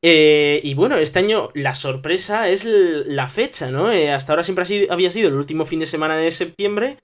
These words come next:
y esta vez, por primera vez, es el once y doce de septiembre, eh, a mediados de septiembre, lo cual a mí me viene personalmente muy bien porque será sobre esas fechas cuando tenga que marcharme a Madrid. Entonces, eh, tenemos unas charlas completas, tanto el viernes once de septiembre como el sábado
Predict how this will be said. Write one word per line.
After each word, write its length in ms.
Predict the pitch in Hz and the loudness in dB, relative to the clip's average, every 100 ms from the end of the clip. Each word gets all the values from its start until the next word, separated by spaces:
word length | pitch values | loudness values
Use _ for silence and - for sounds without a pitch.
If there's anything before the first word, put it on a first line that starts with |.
| - - _ _ | -20 -20 _ _
y 120 | 165 | 4
esta 200 | 196 196 | 4 4
vez, 160 | 185 254 | -2 -2
por 220 | 151 139 | -4 -6
primera 320 | 147 160 170 | -4 -2 0
vez, 180 | 190 214 | 0 -2
es 180 | 190 - | -4 -6
el 160 | 147 156 | -2 2
once 280 | 202 240 240 | 2 0 -6
y 100 | 185 | -2
doce 240 | 202 214 | -2 0
de 100 | 180 | -2
septiembre, 720 | - 139 151 175 143 117 117 _ _ _ _ 143 | -2 -6 -2 -2 -2 -8 -14 _ _ _ _ -4
eh, 160 | 135 | -2
a 60 | 139 | -2
mediados 400 | 143 160 180 165 | -2 0 0 -2
de 60 | |
septiembre, 380 | 165 160 208 240 | -4 -6 -4 0
lo 120 | 175 | 0
cual 100 | 220 | 2
a 60 | 220 | 0
mí 100 | 233 | 0
me 140 | 214 | -4
viene 240 | 190 208 165 | -2 -2 -2
personalmente 680 | 143 143 151 180 190 170 | -4 -4 -2 -2 -2 -2
muy 240 | 165 190 196 | 0 0 0
bien 220 | 190 220 | -2 -2
porque 240 | 196 151 | -4 -6
será 260 | 139 139 160 | -6 -4 -4
sobre 220 | 175 175 | -2 -4
esas 160 | 175 165 | -6 -8
fechas 260 | 170 170 | -8 -6
cuando 220 | 175 151 143 | -4 -4 -4
tenga 200 | 156 151 | -6 -4
que 140 | 143 | -6
marcharme 460 | 139 139 151 139 131 | -6 -8 -8 -8 -8
a 40 | |
Madrid. 380 | 127 120 120 123 _ - _ _ _ _ _ | -10 -12 -14 -16 _ -20 _ _ _ _ _
Entonces, 680 | 156 160 202 170 131 120 - | -4 0 0 0 -4 -4 -6
eh, 380 | 160 156 151 143 | 0 2 2 0
tenemos 680 | 143 156 185 180 - - - _ _ _ _ | -2 -2 0 0 -4 -8 -12 _ _ _ _
unas 480 | 165 175 185 190 185 | -6 -2 0 0 -2
charlas 420 | 196 175 160 - _ | -2 -2 -4 -6 _
completas, 800 | 165 151 151 170 214 233 233 233 | -4 -4 -4 0 0 0 -4 -2
tanto 280 | 151 143 147 | -4 -2 -4
el 60 | |
viernes 340 | 131 180 190 190 | 0 0 0 -2
once 200 | 180 175 | -4 -4
de 40 | |
septiembre 500 | 170 - 202 190 135 | -4 -4 -4 -4 -8
como 180 | 123 120 | -8 -12
el 140 | 120 | -12
sábado 520 | - 180 185 139 120 | 0 4 4 2 -4